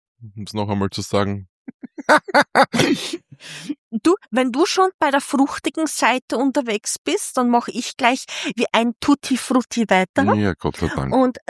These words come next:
Speaker 2: zwar von The Spirit of Dubai Ashial. Das ist ja, hm, böse Zungen würden behaupten, das ist die Antwort von The Spirit of Dubai auf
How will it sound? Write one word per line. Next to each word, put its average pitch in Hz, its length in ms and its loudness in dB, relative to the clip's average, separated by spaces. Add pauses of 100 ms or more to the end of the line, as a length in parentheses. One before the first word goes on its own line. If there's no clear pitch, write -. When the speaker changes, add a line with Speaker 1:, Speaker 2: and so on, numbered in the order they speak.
Speaker 2:
zwar 226 520 -2
von 247 480 -2
The 226 60 -8
Spirit 302 500 0
of - 300 -2
Dubai 269 560 0 (180)
Ashial. 139 960 0 (160)
Das 220 180 -4
ist 277 320 -2
ja, 247 520 2 (160)
hm, 190 300 2 (320)
böse 302 340 2
Zungen 277 460 0
würden 240 320 2
behaupten, 202 920 2 (360)
das - 180 -2
ist 202 460 -4 (460)
die 196 840 2 (180)
Antwort 254 560 -2
von 220 340 0
The - 100 -2
Spirit 208 440 2
of - 300 -4
Dubai 156 720 0
auf 139 680 -4